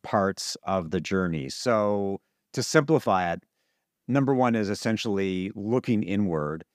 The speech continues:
and asking yourself, you know, "What is our positioning right now? What are the signs that it's not working? You know, how can it be better? And why do we wanna do this? Like, what are our motivations right now?" It could be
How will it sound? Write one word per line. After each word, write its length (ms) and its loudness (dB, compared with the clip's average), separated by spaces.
and 140 -4
asking 440 0
yourself, 600 -4
you 80 -10
know, 80 -2
"What 240 4
is 80 8
our 140 6
positioning 460 -2
right 220 0
now? 520 0
What 200 4
are 40 4
the 100 2
signs 340 2
that 100 0
it's 160 -6
not 240 0
working? 880 -4
You 80 -4
know, 60 -6
how 220 4
can 180 4
it 140 2
be 140 4
better? 580 2
And 140 0
why 260 4
do 100 0
we 120 4
wanna 280 0
do 200 -2
this? 260 -6
Like, 140 -2
what 160 2
are 140 4
our 100 2
motivations 720 0
right 160 -2
now?" 160 0
It 100 -4
could 160 2
be 460 2